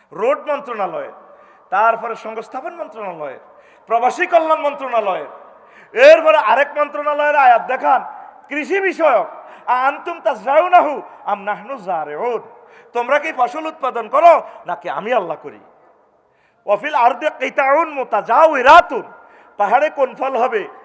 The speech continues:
জলভূমিতে কি শাপলা হবে, তারপরে এ, সমতল ভূমিতে কি ফসল হবে, এটা ডিজাইনও মোহাম্মদ সাল্লাল্লাহু আলাইহি ওয়াসাল্লাম বলে দিছে,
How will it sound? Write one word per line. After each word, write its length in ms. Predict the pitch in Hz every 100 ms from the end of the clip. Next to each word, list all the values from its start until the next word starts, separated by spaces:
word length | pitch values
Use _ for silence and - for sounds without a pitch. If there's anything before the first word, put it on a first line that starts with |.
| - - _ _ _ - 165 180 -
জলভূমিতে 640 | 180 208 269 302 302 302 294 285 226
কি 240 | 254 240 214
শাপলা 420 | - 214 240 247
হবে, 340 | 247 220 180 139 - - - _
তারপরে 680 | 208 247 262 254 262 240 208 156 - - - - -
এ, 460 | 220 220 220 202 -
সমতল 420 | 185 240 285 311
ভূমিতে 340 | 302 311 339 339
কি 240 | 311 311
ফসল 360 | 233 262 339 330
হবে, 320 | 320 269 202 - - -
এটা 200 | 226 285
ডিজাইনও 520 | 185 254 285 349 330
মোহাম্মদ 240 | 269 269
সাল্লাল্লাহু 460 | - 233 240 240 226
আলাইহি 200 | 208 196
ওয়াসাল্লাম 420 | 208 233 196 180
বলে 200 | 165 156
দিছে, 300 | 160 175 180